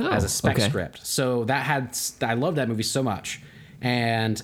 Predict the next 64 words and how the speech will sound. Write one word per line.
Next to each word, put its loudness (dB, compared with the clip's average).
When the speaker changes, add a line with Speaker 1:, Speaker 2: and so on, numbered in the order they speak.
Speaker 2:
I 2
had 0
heard 0
about 0
this -2
months -2
ago 0
that 0
it -6
came -2
from -4
them, -4
and -2
then -2
now 2
watched 0
it, -2
not 0
realizing 0
it -2
was -2
them. -2
And 0
that 0
really 0
just -4
blew 0
me 2
away. 0
Uh, -2
I 0
was -2
like, -2
"This -2
is -2
so, 0
so 0
good." 0
And 0
I'm 0
like, -2
"Oh, 2
those, 0
those 0
guys 0
must 0
be, -4
be -2
awesome. -4
I -4
just -4
really -2
like -4
their -4
sensibilities." -8
So, 2
Speaker 1:
Mm-hmm. 2
Speaker 2:
uh, 0
if -2
you 0
liked -2
A -6
Quiet 0
Place, -4